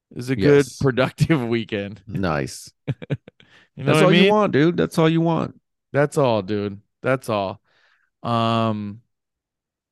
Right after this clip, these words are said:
Speaker 1: I did notice at the Laker game, you know, Laker games are so much different from Dodger games. Women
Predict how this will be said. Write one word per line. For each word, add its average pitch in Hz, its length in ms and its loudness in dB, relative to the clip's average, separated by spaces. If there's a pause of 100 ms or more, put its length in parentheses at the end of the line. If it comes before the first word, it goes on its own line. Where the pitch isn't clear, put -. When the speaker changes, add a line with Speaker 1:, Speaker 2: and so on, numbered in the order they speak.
(120)
Speaker 1:
I 117 140 -2
did 147 260 2
notice 135 460 2
at 110 120 -2
the 113 100 -6
Laker 107 340 -4
game, 101 360 -6
you 143 80 2
know, 165 140 4
Laker 175 300 2
games 208 260 0
are 131 60 -2
so 139 260 -2
much 127 240 -4
different 117 320 -6
from 107 140 -10
Dodger 104 360 -2
games. 127 420 -8 (1300)
Women 147 800 2